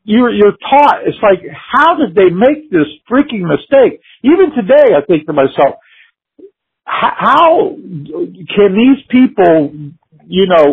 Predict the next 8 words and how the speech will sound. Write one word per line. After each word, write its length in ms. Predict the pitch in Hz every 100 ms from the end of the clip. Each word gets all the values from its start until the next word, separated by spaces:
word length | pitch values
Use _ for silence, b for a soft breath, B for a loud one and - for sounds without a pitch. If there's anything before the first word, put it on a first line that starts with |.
| 143
with 160 | 160 160
the 80 | 143
brightest 500 | 139 196 220 208 180
minds 460 | 214 240 208 135 - B B
do 100 | 202 226
some 160 | - 147 - -
stupid 400 | - 240 294 349 -
stuff?" 380 | - 381 320